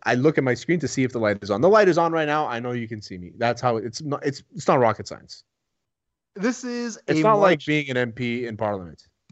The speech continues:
Speaker 2: This is a March or April twenty twenty mistake. It's not an April twenty twenty-one mistake. I get it if, um, you're new to Zoom. I get it if you've never had to use this before.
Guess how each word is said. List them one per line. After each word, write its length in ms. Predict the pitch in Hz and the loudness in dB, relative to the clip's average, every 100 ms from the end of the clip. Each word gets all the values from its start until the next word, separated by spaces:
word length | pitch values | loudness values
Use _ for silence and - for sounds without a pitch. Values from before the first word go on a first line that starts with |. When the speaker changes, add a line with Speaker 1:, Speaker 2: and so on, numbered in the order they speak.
| _ _ 196 | _ _ -6
Speaker 2:
This 140 | 220 | -4
is 120 | 262 | 0
a 80 | 214 | 0
March 460 | 156 156 190 180 165 | 2 2 2 0 -6
or 160 | 165 | -6
April 400 | 175 160 - 170 | -2 -2 0 -4
twenty 440 | 147 - 160 156 143 | -4 -6 -2 -2 -2
twenty 440 | - - 143 135 | -6 -4 -2 0
mistake. 460 | 120 110 - 104 98 | -2 -6 -8 -10 -8
It's 180 | 139 - | -8 2
not 220 | 165 202 | 4 4
an 60 | 202 | 2
April 180 | 151 160 | -2 -4
twenty 260 | - 151 135 | -6 -6 -4
twenty-one 440 | - 139 131 123 | -4 0 0 -2
mistake. 320 | 113 123 110 - - - | -4 -8 -8 -10 -12 -2
I 140 | 165 | 0
get 260 | 143 165 202 | 2 4 6
it 200 | 214 - 175 | 4 2 -4
if, 200 | 151 - _ _ _ | -4 -6 _ _ _
um, 500 | 170 147 139 135 131 - | 2 4 6 4 -2 -10
you're 180 | 135 135 | -6 -4
new 220 | 151 190 | -2 0
to 100 | 190 | 0
Zoom. 500 | 165 190 190 185 170 - - | -2 0 2 2 0 -8 -2
I 120 | 151 | 0
get 240 | 147 170 180 | 4 4 6
it 240 | 180 - | 4 2
if 320 | 180 175 - | 2 2 -2
you've 120 | 151 | -6
never 340 | 147 170 170 151 | -2 0 2 2
had 180 | 156 - | 2 0
to 100 | 135 | -6
use 260 | 151 175 | -6 -4
this 140 | 170 170 | -6 -12
before. 640 | 180 - 185 180 185 175 | -14 -8 -4 0 0 0